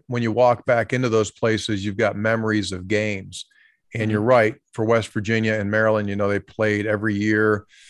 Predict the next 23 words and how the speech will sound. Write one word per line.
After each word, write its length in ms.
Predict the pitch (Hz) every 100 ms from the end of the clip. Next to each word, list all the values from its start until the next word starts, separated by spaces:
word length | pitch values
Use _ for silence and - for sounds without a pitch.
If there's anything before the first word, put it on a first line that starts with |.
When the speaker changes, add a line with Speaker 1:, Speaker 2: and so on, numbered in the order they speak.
| - - -
Speaker 1:
from 120 | 120
the 60 | 110
late 240 | 117 127
seventies 760 | - 135 127 123 117 117 110 -
on 360 | 117 113 113
until, 500 | 107 101 - 110 107 107
you 60 | 107
know, 120 | 110
into 140 | 113
the 80 | 104
two 220 | - 120 107
thousands. 680 | 117 117 123 107 101 90
And 160 | 113 104
so 300 | - 117 107
when 120 | 110
I 100 | 113
do 200 | 107 120 147
go 160 | 117
back 340 | 98 98 98 -
there, 140 | 107
I 80 | 104
do 200 | 104 120
remember, 520 | 104 101 107 98 98